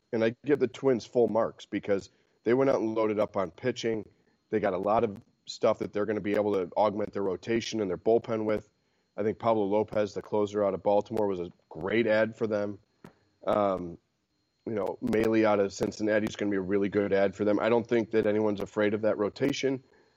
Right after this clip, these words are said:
I don't think anyone's necessarily fearing that lineup, but you wanna see him at least make it more competitive. And so for me, the three biggest winners at the deadline were Seattle getting Castillo, Minnesota with what they did, and immediately number one at the top of the list is San Diego,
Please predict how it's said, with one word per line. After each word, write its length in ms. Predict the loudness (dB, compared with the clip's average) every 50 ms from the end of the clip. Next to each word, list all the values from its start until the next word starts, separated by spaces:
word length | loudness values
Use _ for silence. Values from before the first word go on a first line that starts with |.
| _ -2
I 60 | 0
don't 100 | 0 2
think 160 | 2 0 0
anyone's 420 | 2 2 2 2 2 0 0 -2 0
necessarily 460 | -2 -2 -2 0 0 0 0 0 -2
fearing 320 | -2 0 0 2 2 2
that 100 | 0 0
lineup, 400 | -2 -2 -2 0 0 0 0 0
but 100 | -2 -2
you 100 | 0 0
wanna 180 | 2 2 0 0
see 160 | -2 -2 -2
him 100 | 0 0
at 80 | 0 -2
least 300 | -4 -8 -10 -8 -4 -2
make 180 | -2 -2 -2
it 80 | -2 -4
more 180 | -2 -2 -4
competitive. 540 | -4 -6 -10 -10 -6 -6 -6 -6 -8 -12 -14 -18 _ _ _ _ _ _ _ _ _ _ _ _ _ _ _ _ _ -2
And 440 | 2 2 4 4 4 4 2 2 0
so 220 | 0 2 2 2
for 160 | 2 0 0
me, 220 | 2 2 2 2 2
the 120 | 0 -2
three 260 | -4 -2 0 0 0
biggest 600 | 0 -2 0 0 2 2 2 0 -2 -4 _ -8
winners 340 | -4 -2 -2 0 0 -2 -2
at 80 | -4 -4
the 120 | -4 -2
deadline 500 | 0 2 2 2 2 2 0 0 -2 -2
were 140 | -2 -4 -4
Seattle 420 | -4 -2 0 2 2 4 2 2
getting 240 | 2 0 0 -2 -2
Castillo, 720 | -4 -6 -8 -6 -4 -4 -2 -2 0 0 0 -2 -2 -4 _ _ _ _ _ _ -2
Minnesota 500 | 0 2 2 2 2 2 2 2 2 2
with 200 | 2 0 -2 0
what 180 | 0 0 0 0
they 160 | 0 -2 0
did, 280 | 0 0 0 0 0
and 180 | 0 -2 0 0
immediately 640 | 0 2 2 2 4 2 2 2 2 2 0 0
number 360 | -2 -2 -2 0 0 0 0 0
one 240 | 0 0 -2 -2
at 80 | -4 -6
the 80 | -8 -10
top 320 | -6 -4 -2 -2 -2 -2
of 60 | -4
the 60 | -4
list 260 | -2 -4 -4 -6 -6 -10
is 180 | -12 -12 -10
San 220 | -8 -6 -4 -4 -2
Diego, 420 | 0 2 2 2 2 0 -2 -4